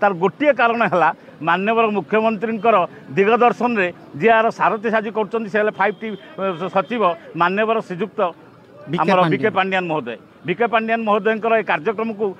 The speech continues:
Speaker 1: ସଫଳ କରିବା ପାଇଁ ଆମେ ଗୋଟେ ସଂଗଠନ ଗଢ଼ିଛୁ। ସଂଗଠନର ଇତି-, ସଂଗଠନର ପରିଭାଷା ଏଇଆ ଯେ ପ୍ରତି ବ୍ଲ-, ପ୍ରତି ଜିଲ୍ଲାରେ ଆମର ଲୋକ, ପ୍ରତି ବ୍ଲକରେ ଲୋକ, ପ୍ରତି ଜିପିରେ ଲୋକ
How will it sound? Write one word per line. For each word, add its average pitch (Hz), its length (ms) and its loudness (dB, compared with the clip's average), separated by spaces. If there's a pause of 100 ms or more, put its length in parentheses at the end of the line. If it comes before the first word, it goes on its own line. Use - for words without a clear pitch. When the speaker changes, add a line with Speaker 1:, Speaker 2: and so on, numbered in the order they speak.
(180)
Speaker 1:
ସଫଳ 175 280 2
କରିବା 226 280 2
ପାଇଁ 226 180 -2
ଆମେ 202 240 0
ଗୋଟେ 214 200 -6
ସଂଗଠନ 185 420 -4
ଗଢ଼ିଛୁ। 143 320 -8 (260)
ସଂଗଠନର 240 540 -2
ଇତି-, 196 280 -8
ସଂଗଠନର 202 760 -4
ପରିଭାଷା 220 520 0
ଏଇଆ 226 200 2
ଯେ 180 140 -6 (320)
ପ୍ରତି 320 340 0
ବ୍ଲ-, 190 360 2
ପ୍ରତି 185 380 -4
ଜିଲ୍ଲାରେ 202 380 2
ଆମର 233 240 2
ଲୋକ, 240 280 -2
ପ୍ରତି 220 300 -2
ବ୍ଲକରେ 208 540 2
ଲୋକ, 233 180 -4 (100)
ପ୍ରତି 214 340 -6
ଜିପିରେ 196 480 -4
ଲୋକ 247 240 -2